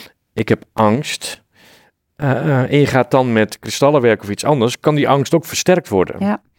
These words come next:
Speaker 1: Want het zijn versterkers.
Speaker 2: Ja.
Speaker 1: Dus als je intentie voelt, wat wil je nou werkelijk? Wa-, wa-, waar verlang je naar?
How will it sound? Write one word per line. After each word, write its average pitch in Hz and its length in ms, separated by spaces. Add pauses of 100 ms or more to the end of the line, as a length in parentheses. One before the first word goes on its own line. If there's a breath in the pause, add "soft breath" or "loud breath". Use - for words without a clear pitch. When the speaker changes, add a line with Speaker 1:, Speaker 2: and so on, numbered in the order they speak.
(280 soft breath)
Speaker 1:
Want 131 120
het - 20
zijn 101 200
versterkers. - 760
Speaker 2:
Ja. 196 280
Speaker 1:
Dus - 160
als 127 180
je 131 120
intentie 139 760
voelt, 107 360
wat 127 180
wil 147 180
je 131 120
nou 98 200
werkelijk? 95 520
Wa-, 82 180
wa-, 82 240
waar 92 220
verlang 120 500
je 110 60
naar? 85 400